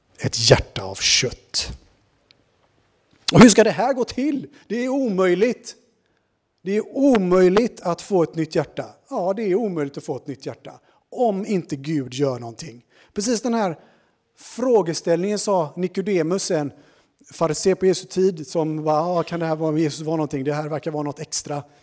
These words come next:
Han kom till Jesus på natten och så sa han så här: "Hur kan en människa bli född på nytt igen?" Det går ju inte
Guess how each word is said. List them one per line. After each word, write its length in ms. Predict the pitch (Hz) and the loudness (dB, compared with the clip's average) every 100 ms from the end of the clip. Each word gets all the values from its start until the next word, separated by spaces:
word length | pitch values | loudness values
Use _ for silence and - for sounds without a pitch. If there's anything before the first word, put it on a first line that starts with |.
| _ _ - | _ _ -20
Han 260 | _ 156 | _ -8
kom 180 | 160 180 | -4 0
till 80 | 180 | 2
Jesus 200 | 170 - | 0 -2
på 60 | 175 | -4
natten 460 | 170 - - 175 | -4 -4 -2 -2
och 100 | 151 | -2
så 80 | 151 | -6
sa 280 | - 190 151 | -4 0 0
han 100 | 147 | -2
så 120 | 170 | -2
här: 220 | 156 131 - - | -2 -4 -8 -16
"Hur 320 | - 220 262 | -4 -2 -2
kan 160 | - 226 | -4 -6
en 120 | 220 | -4
människa 600 | 233 180 135 - 147 139 - _ _ _ | -6 -6 -8 -4 -4 -4 -10 _ _ _
bli 160 | 160 | -8
född 540 | 160 - - 165 139 - | -8 -12 -12 -12 -12 -16
på 140 | - | -12
nytt 360 | 156 143 - - | -10 -10 -14 -16
igen?" 540 | 143 151 277 151 110 - _ _ _ _ _ _ _ | -10 -8 -8 -10 -14 -20 _ _ _ _ _ _ _
Det 100 | 202 | -10
går 220 | 285 262 | -6 -2
ju 180 | 226 226 | 0 -2
inte 380 | 185 - 123 | -2 -6 -8